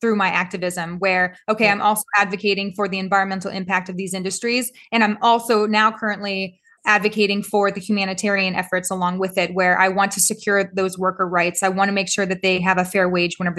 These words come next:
Speaker 1: they're getting paid. I want to make sure that they have ethical working labor hours and they're able to, uh, provide for their families, provide for themselves. So it's about really what I do outside of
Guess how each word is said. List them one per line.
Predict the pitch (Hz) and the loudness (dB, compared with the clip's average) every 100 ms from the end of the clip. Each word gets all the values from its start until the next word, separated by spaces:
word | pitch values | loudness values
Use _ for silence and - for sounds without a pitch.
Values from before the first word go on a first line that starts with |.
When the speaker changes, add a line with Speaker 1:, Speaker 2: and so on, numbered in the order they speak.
| - | -2
Speaker 1:
they're | 185 | -2
getting | 180 180 | 0 0
paid. | 180 185 - - 180 - - - | 0 -2 -2 -4 -2 -4 -12 -2
I | 196 | 0
want | 202 | 2
to | 208 | 2
make | 208 | 0
sure | - 214 202 | 0 0 2
that | 190 190 | 0 0
they | 190 190 190 | 2 0 -2
have | 180 185 180 180 - _ _ _ _ _ _ _ _ - | 0 2 2 -4 -18 _ _ _ _ _ _ _ _ -2
ethical | 220 240 - 202 196 190 - | 0 0 2 2 2 -2 -8
working | 214 196 220 233 208 196 | -2 0 0 0 -2 0
labor | 196 208 208 190 | 0 2 2 2
hours | 175 170 170 170 180 - | 2 0 -2 -6 -8 -6
and | 214 202 190 196 - - | -2 0 0 -2 -8 -6
they're | 202 214 | 0 2
able | 208 220 202 208 202 | 2 0 0 -2 -2
to, | - 208 190 190 - _ _ _ - | -2 0 0 -2 -6 _ _ _ -2
uh, | 190 170 - | -2 -2 -6
provide | - 208 190 220 220 | -4 2 4 4 2
for | 208 | -2
their | 202 | -2
families, | 202 190 180 175 180 | -2 -4 -4 -8 -8
provide | 185 190 214 - | 0 2 2 0
for | |
themselves. | 190 185 180 185 170 170 - 214 | -6 -6 -2 0 0 -2 -8 -2
So | 220 202 190 - - _ - | 2 2 2 -6 -20 _ 0
it's | 247 269 | 0 2
about | 226 254 214 | 4 4 4
really | 247 262 233 | 4 2 2
what | 190 226 | 2 4
I | 214 | 2
do | 190 214 | 2 0
outside | 196 196 - 185 185 | 0 0 2 2 2
of | 185 175 | 0 -4